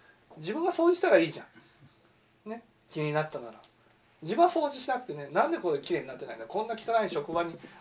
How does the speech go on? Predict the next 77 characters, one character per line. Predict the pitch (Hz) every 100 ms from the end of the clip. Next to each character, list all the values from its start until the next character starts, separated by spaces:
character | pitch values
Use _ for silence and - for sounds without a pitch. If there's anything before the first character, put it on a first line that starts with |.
| -
俺 | 165 196
は | 190
ね、 | 190 170
折 | 143 190
れ | 285
な | 254 -
い | -
と | -
か | 117
っ |
て | - - -
言 |
っ | - _
て | 127
ね、 | 151 - - _ -
辞 | 131
め | 131
ち |
ゃ | 131
い | 123
ま | 127
し |
た | -
け | -
ど | 120
ね。 | 127 156 _ _ - - - - - - - - - _ _ _ - - _ 160 _ _ _ _ _
そ | - 131
う |
や | 117
っ | 117
て、 | - 202 143 113 - _ _ _ _
そ | - - 127
の、 | 117 117 156 -
き | 170
れ | 143
い | 123
と | 123
か | 127
汚 | - 151 147
い | 139
と | 123
か | 131
っ | 123
て | -
い | 123
う | 123
こ | 135
と | 143
を | 127
こ | - 160
だ |
わ | 170 190 190 - -
る | 190
人 | 185 - 226
ほ | - 226
ど、 | 285 226 - - - - - _ _ - - _ -
じ | 202
ゃ | 339
あ | 381
そ | 180
の | 165
人 | 170 139
は |
掃 | 120 139 131
除 | 123
を | 123
す | -
る | 123
の | 113
か | - 117
っ |
て | - -
言 | 120
っ |
た | -
ら | 131
ね、 | 123 190